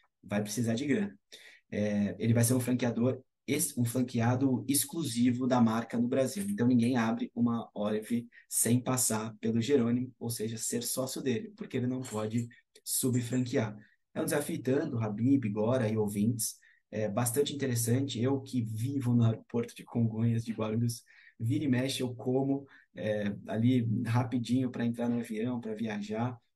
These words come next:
Gosto bastante. A especialidade deles é o fettuccine e é uma delícia. Sugiro aí aos nossos ouvintes que, enfim, passam pelos aeroportos e shoppings como Morumbi, em São Paulo, que tem essa loja,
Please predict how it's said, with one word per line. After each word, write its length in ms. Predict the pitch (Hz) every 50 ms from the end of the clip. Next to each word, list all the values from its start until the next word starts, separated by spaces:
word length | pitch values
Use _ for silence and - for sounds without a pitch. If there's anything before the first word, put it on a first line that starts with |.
| _
Gosto 360 | - 110 127 135 135 - 131 127
bastante. 760 | 139 139 135 - - 123 127 135 143 147 - - - 170 - _ _ _ _ _
A 80 | - 123
especialidade 600 | 120 117 117 127 - 123 123 120 120 120 117 117
deles 280 | 113 123 123 123 117 123
é 80 | 123
o 80 | 117 117
fettuccine 840 | - - 131 127 - 123 - - - 117 120 131 143 156 165 170 160 _ _ _ _ _ _ -
e 200 | 113 110 110 107
é 100 | 110 120
uma 500 | 131 135 131 123 - _ _ - 131 -
delícia. 600 | 135 165 139 113 117 123 117 113 120 135 131 - - - _ _
Sugiro 500 | - - - 135 123 113 110 120 123 117 113
aí 200 | 110 113 117 117
aos 160 | 117 113 113
nossos 360 | 113 113 113 117 117 117 113
ouvintes 520 | 123 117 110 95 107 113 120 120 117 -
que, 400 | - - 113 110 107 104 101 104 104 - _ _ _ _
enfim, 340 | - 117 113 117 113 110 104
passam 320 | - - 113 117 117 117 117
pelos 220 | 117 117 117 110
aeroportos 640 | 110 110 113 107 - - 113 120 123 110 - - -
e 440 | 110 104 98 _ _ _ _ - 101
shoppings 500 | 101 - - 117 117 113 113 107 104 -
como 160 | - 117 113
Morumbi, 360 | 113 113 113 110 104 107 117
em 60 | 120 113
São 220 | 113 110 110 104
Paulo, 320 | 104 110 113 113 117 120
que 120 | 117 - -
tem 160 | - 120 113
essa 200 | 110 113 - 127
loja, 400 | 113 110 117 120 117 123 123